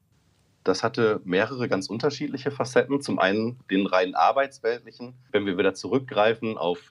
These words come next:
das Jahr neunzehnhunderteinundsechzig, das zeichnete sich ja jetzt nicht nur dadurch aus, dass das Anwerbeabkommen mit der Türkei geschlossen wurde, sondern etwa auch durch den Mauerbau, was eklatante Folgen für die Westberliner Arbeitgeber hatte, weil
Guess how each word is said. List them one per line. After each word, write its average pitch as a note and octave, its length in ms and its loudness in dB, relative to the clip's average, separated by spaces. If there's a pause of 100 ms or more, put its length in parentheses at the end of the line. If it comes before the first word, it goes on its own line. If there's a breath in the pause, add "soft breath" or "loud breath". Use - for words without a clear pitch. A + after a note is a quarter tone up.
das - 140 -6
Jahr F2 160 0
neunzehnhunderteinundsechzig, F2+ 920 -2
das - 240 -12
zeichnete G2 400 -2
sich E2+ 160 -12
ja F2+ 80 0
jetzt E2 160 -4
nicht G2+ 160 -8
nur G2 100 -6
dadurch F2+ 360 0
aus, E2+ 260 0
dass E2 260 -4
das - 160 -8
Anwerbeabkommen G2 720 0
mit E2+ 120 -8
der F2 80 -8
Türkei F#2+ 340 -2
geschlossen G#2 460 -4
wurde, F#2 140 -6
sondern D2+ 200 -16
etwa B1 200 -6
auch A1+ 120 -2
durch - 140 -16
den D2+ 120 -14
Mauerbau, G#2 640 2 (540 soft breath)
was - 420 0
eklatante G2 600 -2
Folgen F2+ 600 -4
für E2+ 420 0 (160)
die E2+ 120 -4
Westberliner E2+ 540 0
Arbeitgeber D2 560 0
hatte, - 220 -8
weil D#2+ 280 2